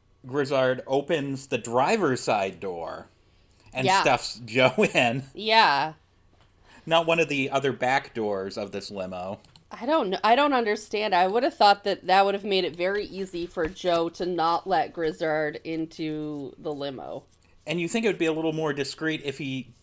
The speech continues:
Speaker 1: didn't go around to the driver's side, if he
Speaker 2: <laughs>
Speaker 1: stuffed him in one of the passenger sides.
Speaker 2: I know. Or at least into the back seat, you know? But I don't know.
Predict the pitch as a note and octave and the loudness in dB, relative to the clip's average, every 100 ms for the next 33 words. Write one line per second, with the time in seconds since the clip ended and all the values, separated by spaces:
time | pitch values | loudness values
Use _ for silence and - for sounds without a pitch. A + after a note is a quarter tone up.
0 | _ - G#3+ G#3 D3 E3+ D#3+ C#3+ D3+ D3+ | _ -2 0 0 0 2 2 2 0 0
1 | D3+ A2 A2+ B2 D#3 E3+ C3+ - B2+ G#2 | -2 -4 0 2 4 2 0 0 2 4
2 | G#2+ - B2 B3 - C#3+ D#3+ D3 C#3 C#3+ | 2 0 -2 -2 0 -2 0 -2 -2 0
3 | B2 B2+ - D3 F3+ D#3+ A#2+ G#2+ - G#2 | 0 -2 0 0 0 -2 -4 -4 -2 -2
4 | F#2 F2+ F2 F#3 B3 C#4+ G#3 - - - | -2 -4 -6 0 2 2 0 -6 -12 4
5 | B3+ A#3+ G#3 A#3 D#4+ - A3+ C#4 D4+ G#3 | 8 8 6 0 -2 0 0 0 0 -2
6 | F#3 D#3 F3 A#3+ - - G3+ A#3 D#3 - | -2 4 4 2 -2 -10 -8 -6 -8 -10
7 | - - - - _ _ _ - F#3+ F#3 | -18 -18 -20 -20 _ _ _ -4 0 2
8 | E3+ F#3+ A#3+ A#3 - A3 G3 - G3 A#3+ | 4 4 0 -8 4 6 6 4 2 6
9 | A3 F#3 | 8 6